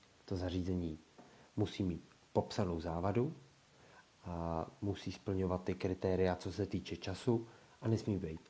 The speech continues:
hádejte co, vytopený a poškozený. Za mě tohle to jsou jakoby čtyři body, který to zařízení musí splňovat,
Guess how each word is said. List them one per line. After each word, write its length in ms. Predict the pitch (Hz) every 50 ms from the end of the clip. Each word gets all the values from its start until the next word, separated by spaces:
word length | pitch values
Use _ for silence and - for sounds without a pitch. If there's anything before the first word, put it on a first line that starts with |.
| - - - - - - - - - -
hádejte 420 | - 90 92 90 90 90 - 95 92
co, 240 | - - 120 117 127 - - - - - - - - - -
vytopený 680 | 98 92 92 - - - - 127 139 147 151 156 - - - - - -
a 80 | 139
poškozený. 640 | 135 - 104 87 - - 85 78 82 80 - - - - - - - - - - - _ _ - - - - - - - - - - - - - - - - - - - - - - - - -
Za 240 | 110 107 104 104 95
mě 460 | 98 98 101 104 104 104 104 107 113 - - - - - - - - -
tohle 260 | - - 95 87 101 92
to 160 | - - 92
jsou 140 | - - 98
jakoby 320 | 95 92 - 82 80 92
čtyři 360 | - - - - - 107 110
body, 380 | 90 80 92 87 92 90 87 92 - - - - - - - -
který 240 | - 95 87 85 80
to 140 | - -
zařízení 480 | 87 - 92 90 90 85 90 87 87 87
musí 280 | 85 85 85 - - 87
splňovat, 580 | - - - 92 95 92 90 90 87 85 -